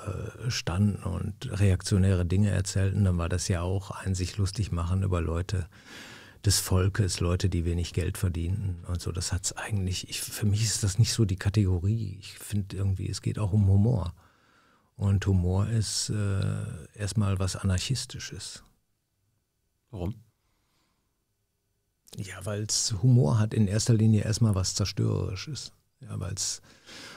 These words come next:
Speaker 1: weil's, äh, Dingen ihren Ernst nimmt. Insofern ist Humor auch in der Tat ein schwieriges, äh,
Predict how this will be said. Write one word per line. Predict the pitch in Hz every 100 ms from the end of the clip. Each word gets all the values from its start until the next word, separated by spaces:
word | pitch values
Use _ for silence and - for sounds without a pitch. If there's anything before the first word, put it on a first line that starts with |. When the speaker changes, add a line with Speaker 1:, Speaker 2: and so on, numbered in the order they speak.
| - -
Speaker 1:
weil's, | 95 92 92 92 - -
äh, | 110 92
Dingen | 101 110 107
ihren | 98 92 95
Ernst | 92 95 95 -
nimmt. | 92 90 95 - _ _ _ _ _ _ _ _ 107
Insofern | 104 104 107 127
ist | 120 -
Humor | 117 110 131 131
auch | 120 - - - _ _ _ _ _ _
in | 123
der | 120 110
Tat | 110 107 107
ein | 110
schwieriges, | - 113 104 95 90 - -
äh, | -